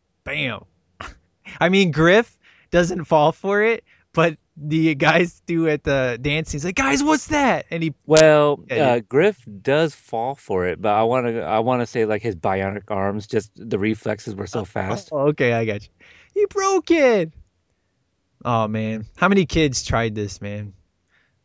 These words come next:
Speaker 1: I think this is their only worry that they had making this movie is kids trying to attach themselves to cars and stuff on skateboards.
Speaker 2: Yeah.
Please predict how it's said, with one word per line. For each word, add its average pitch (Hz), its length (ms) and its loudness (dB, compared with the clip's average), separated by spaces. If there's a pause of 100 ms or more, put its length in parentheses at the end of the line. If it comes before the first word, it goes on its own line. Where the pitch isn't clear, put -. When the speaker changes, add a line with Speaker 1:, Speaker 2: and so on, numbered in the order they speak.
(300)
Speaker 1:
I 151 120 4
think 208 180 4
this 202 140 4
is 185 160 -2
their 147 260 -2
only 160 240 -2
worry 147 380 2
that 117 200 0
they 120 120 0
had 120 160 0
making 117 240 -2
this 123 200 -4
movie 135 200 -2
is 113 120 -2
kids 117 280 -2
trying 120 280 -2
to 110 140 -4 (180)
attach 120 320 -2
themselves 110 520 -2
to 107 60 -8
cars 107 440 -2
and 117 100 -12
stuff 120 380 -2
on 101 120 -12
skateboards. 110 240 -6
Speaker 2:
Yeah. 87 260 -2